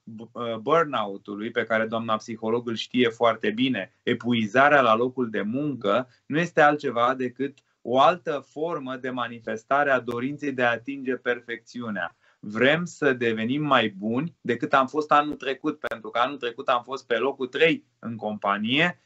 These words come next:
iar anul ăsta dorim să fim pe locul întâi. Această fugă după perfecțiune nu face altceva decât să ne epuizeze psihic, să ne epuizeze fizic și să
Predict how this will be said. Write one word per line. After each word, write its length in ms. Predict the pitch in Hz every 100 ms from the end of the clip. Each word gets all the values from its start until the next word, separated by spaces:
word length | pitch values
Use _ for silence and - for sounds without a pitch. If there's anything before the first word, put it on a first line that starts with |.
| _
iar 240 | 110 110
anul 300 | 127 143 135
ăsta 240 | 139 147
dorim 280 | 135 120 135
să 140 | 143 123
fim 180 | 131
pe 100 | 131
locul 340 | 117 120 120 123
întâi. 440 | 117 113 123 123 _ -
Această 760 | 107 113 156 175 - - 151 - _ - 123 110 _
fugă 480 | _ - 185 165 123
după 280 | 117 120 113
perfecțiune 640 | 113 113 117 - - 147
nu 100 | 139
face 300 | 139 135 135
altceva 360 | 127 123 117 120
decât 320 | 117 - 120
să 120 | -
ne 120 | 113
epuizeze 800 | 113 110 113 104 104 120 123 123 _ _
psihic, 560 | - 143 151 147 - _ _
să 80 | -
ne 100 | 110
epuizeze 640 | 104 - 110 107 107 107 101
fizic 440 | - 131 131 135
și 140 | 131 123
să 340 | - 139 151